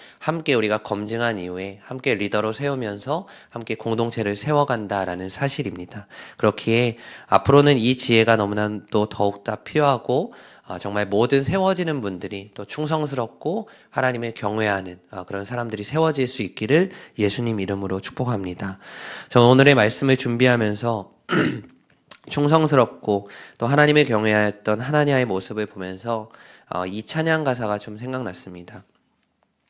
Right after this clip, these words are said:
사람을 살리는 노래라는 찬양의 가사 중에 이런 가사가 있습니다. "주 부르심 따라,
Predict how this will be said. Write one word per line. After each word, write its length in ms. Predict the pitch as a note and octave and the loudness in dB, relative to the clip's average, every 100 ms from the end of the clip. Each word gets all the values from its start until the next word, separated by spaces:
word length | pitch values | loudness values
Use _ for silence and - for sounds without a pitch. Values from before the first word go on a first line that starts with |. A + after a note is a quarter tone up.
| - - - - | -18 -16 -18 -18
사람을 460 | - C#3+ D3+ D3+ D3 | -4 2 4 4 2
살리는 460 | E3 E3+ E3+ D#3+ | 2 2 0 0
노래라는 640 | A#2 G2+ A2 G#2 F#2+ F#2+ F#2+ | 2 2 2 2 -2 -4 -8
찬양의 340 | - C3 A#2 | -8 -6 -6
가사 260 | A2 G2 G#2 | -8 -10 -10
중에 220 | G#2 F#2+ F2+ | -8 -8 -4
이런 200 | G#2 G#2+ | -4 -2
가사가 300 | G2+ G2+ F#2 | -4 -6 -10
있습니다. 580 | F#2+ - F#2 E2+ A2+ - - - - - - _ | -12 -14 -12 -14 -16 -20 -20 -20 -20 -20 -20 _
"주 420 | - B2 B2+ B2+ | -2 6 6 6
부르심 540 | B2 A#2+ A#2+ - A#2 A2 | 4 2 2 0 -6 0
따라, 500 | G#2 G2 G2 F#2+ | 0 2 0 -2